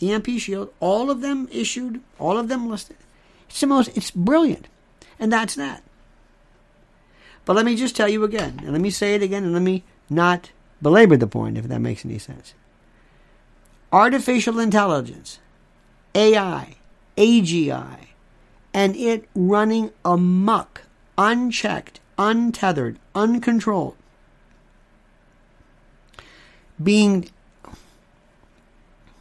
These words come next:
once you push it, the momentum is off. You won't, there is no controlling it after. It controls itself. And if you see these people,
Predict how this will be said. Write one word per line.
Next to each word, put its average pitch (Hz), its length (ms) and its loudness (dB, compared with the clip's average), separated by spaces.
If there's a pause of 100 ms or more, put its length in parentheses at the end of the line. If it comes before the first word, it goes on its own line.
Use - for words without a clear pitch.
(180)
once 220 500 0
you 190 300 0
push - 440 -2
it, 151 240 -4 (1160)
the 160 100 -2
momentum 175 440 2
is 151 120 0
off. 160 260 -2
You 175 200 0
won't, 208 300 -4
there 190 160 4
is 247 140 4
no 202 140 6
controlling 202 460 0
it 127 80 -4
after. - 240 -10 (100)
It 180 120 0
controls 180 400 -2
itself. - 240 -16 (3000)
And 160 140 4
if 165 160 8
you 226 200 4
see 269 320 2
these 277 260 4
people, - 480 0